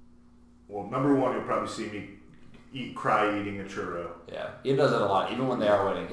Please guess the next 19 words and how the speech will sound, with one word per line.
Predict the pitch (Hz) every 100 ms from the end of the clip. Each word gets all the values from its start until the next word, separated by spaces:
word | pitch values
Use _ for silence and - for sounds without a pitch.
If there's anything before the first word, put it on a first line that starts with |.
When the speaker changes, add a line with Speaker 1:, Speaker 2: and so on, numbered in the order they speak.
| 113
Speaker 2:
It's | 110
out | 110
of | 101
happiness. | 101 98 90 90 92 101
Speaker 1:
Yeah, | 85 80 92
it's | - -
very, | 98 123 113 90 -
very | 117 107 92
teary | - 95 95
Speaker 2:
Yeah. | 85 85 - - - - - -
Speaker 1:
guy. |
Uh, | 107 107
but | 113 - -
let's | - -
get, | - - - - -
let's | - -
get | 226
into | 247 277
it. | -